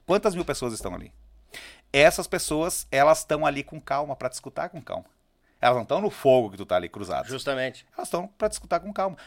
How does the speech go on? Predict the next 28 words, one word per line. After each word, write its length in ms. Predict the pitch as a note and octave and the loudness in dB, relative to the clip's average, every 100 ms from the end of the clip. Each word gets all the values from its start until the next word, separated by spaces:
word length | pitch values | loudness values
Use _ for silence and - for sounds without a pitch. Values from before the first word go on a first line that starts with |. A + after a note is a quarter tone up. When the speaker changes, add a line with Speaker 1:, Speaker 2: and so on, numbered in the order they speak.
| - | 6
Speaker 1:
Olha 180 | C3+ E3+ | 6 8
que 100 | E3 | 6
bacana 440 | D3 - D3 D3 | 6 6 2 4
esse, 180 | C3 B2+ | 2 0
por 200 | G#2 A2+ | -6 -6
isso 100 | C3 | -4
que 60 | F3 | -6
um, 40 | |
por 320 | - - - | -8 -10 -6
isso 120 | B2 - | -6 -6
que 40 | |
um 40 | C#3+ | -4
podcast 420 | B2+ - - F#3 | -4 -2 -4 -4
é 40 | |
extremamente 400 | E3+ F#3 F3 A#2+ | -6 -6 -6 -6
importante. 340 | A2 - G2 - - - _ | -8 -4 -6 -6 -20 -20 _
Quantos 260 | D#3+ A3+ - | 4 4 4
podcasts 440 | G3 - D#3 E3 D3 | 0 2 2 2 -2
a 20 | |
gente 140 | C#3+ | -2
assiste 300 | C3 - D3+ | -4 -2 -4
que 40 | - | -4
o 40 | |
pessoal 200 | C3 C3 | -2 -2
faz 240 | - C#3 D3 | 6 6 6
recorte, 480 | - G#2+ B2+ - - | 0 2 2 -2 -14
como 200 | F#2+ F#2 | -8 -8
aqui, 340 | - D#3+ | -6 -8